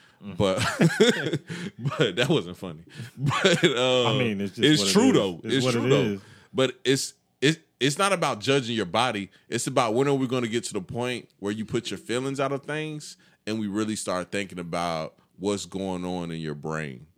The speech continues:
Speaker 1: Mm-hmm.
Speaker 2: 'Cause, like, you're doing this because of an insecurity.
Speaker 1: Mm-hmm.
Speaker 2: And anybody that believes that that's not what it is, is fucking crazy out their mind. Like,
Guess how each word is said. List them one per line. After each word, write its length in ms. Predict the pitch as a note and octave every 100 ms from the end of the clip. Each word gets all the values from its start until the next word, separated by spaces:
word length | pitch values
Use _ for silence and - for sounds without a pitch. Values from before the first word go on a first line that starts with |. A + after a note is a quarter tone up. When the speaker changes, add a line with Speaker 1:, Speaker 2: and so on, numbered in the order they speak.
| _ _ -
Speaker 1:
Mm-hmm. 200 | E2 D#2+
Speaker 2:
'Cause, 200 | F#2 G#2
like, 320 | G#2 F#2+ F2
you're 220 | - G2 A2
doing 420 | F#2 C#3+ D#3 B2
this 380 | G#2+ G2 - -
because 420 | F#2+ G2+ G#2+ G2
of 80 | E2+
an 100 | F2+
insecurity. 680 | F2+ D#2 - F#2 D2+ C#2+ - _
Speaker 1:
Mm-hmm. 180 | - E2
Speaker 2:
And 80 | F#2
anybody 400 | A#2+ C3 A#2 A2
that 140 | A2 G2
believes 400 | G2+ A2 G#2+ F#2
that 180 | F2+ E2+
that's 220 | F#2+ F#2
not 180 | F2 F2
what 140 | F2
it 100 | D#2+
is, 360 | G2 G2 F2+ D#2+
is 100 | D#2+
fucking 300 | F2 E2+ -
crazy 320 | - F#2 E2+
out 140 | D#2 D2
their 80 |
mind. 420 | D#2 F2 F2+ D#2+ C#2+
Like, 280 | D2 C2+